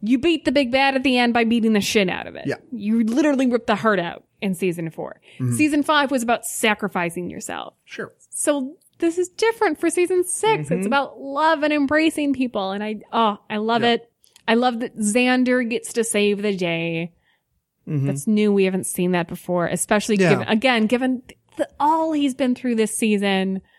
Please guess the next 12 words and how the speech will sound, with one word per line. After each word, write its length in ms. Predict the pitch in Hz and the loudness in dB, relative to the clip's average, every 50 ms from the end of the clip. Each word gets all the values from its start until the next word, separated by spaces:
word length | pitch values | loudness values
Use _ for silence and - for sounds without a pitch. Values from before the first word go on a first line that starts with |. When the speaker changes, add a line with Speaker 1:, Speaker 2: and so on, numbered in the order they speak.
| _ _ | _ _
Speaker 1:
It's 160 | - 233 226 - | -2 0 0 2
a 60 | 240 | 0
really 380 | 226 226 247 285 285 277 269 | 2 2 2 2 2 2 2
great 200 | 233 240 226 208 | 2 2 0 0
culminating 460 | - 214 208 196 190 190 185 180 175 170 | 0 -2 0 0 2 2 2 0 0 0
moment. 420 | 170 165 165 165 165 170 - - | -2 -2 -2 -2 -4 -4 -4 -2
Speaker 2:
Yeah, 240 | 151 127 113 127 147 | -2 -2 0 0 2
and 160 | 156 160 170 | 2 2 2
it, 260 | 175 - - 196 196 - _ | -2 -6 -8 -8 -8 -8 _
even 260 | - 202 185 175 180 | -2 0 2 2 2
though, 140 | 180 175 170 | 2 0 0
like, 320 | 165 165 160 156 151 - | 0 0 0 -2 -2 -8